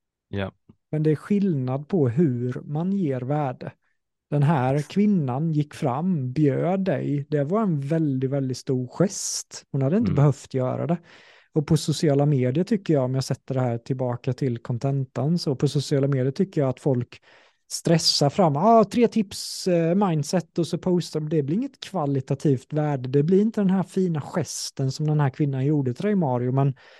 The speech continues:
Speaker 1: Ja.
Speaker 2: lägger man lite tid på sitt budskap, man tweakar en film, man skapar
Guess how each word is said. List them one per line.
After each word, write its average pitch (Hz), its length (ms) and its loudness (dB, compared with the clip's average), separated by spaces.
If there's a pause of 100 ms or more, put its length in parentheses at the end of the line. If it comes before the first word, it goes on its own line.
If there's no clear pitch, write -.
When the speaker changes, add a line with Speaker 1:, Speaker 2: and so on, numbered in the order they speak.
(240)
Speaker 1:
Ja. 165 80 -2
Speaker 2:
lägger 160 360 0
man 156 220 0
lite 151 240 -2
tid 226 640 -2
på 247 120 -6
sitt 233 240 -6
budskap, - 640 -2
man 156 200 -2
tweakar 185 600 -2
en 139 140 2
film, 151 680 -2 (300)
man 156 120 2
skapar 208 300 0